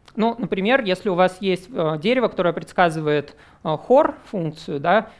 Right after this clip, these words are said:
то есть у вас есть там икс один, икс два, и вы предсказываете, что или, э, ну, од-, одна из них должна быть единичка, да,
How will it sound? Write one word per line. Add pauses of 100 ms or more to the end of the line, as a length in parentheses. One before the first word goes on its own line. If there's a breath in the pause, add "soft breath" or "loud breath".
(140)
то
есть
у
вас
есть
там
икс
один,
икс
два,
и
вы
предсказываете,
что
или, (400 soft breath)
э,
ну,
од-,
одна
из
них
должна
быть
единичка,
да,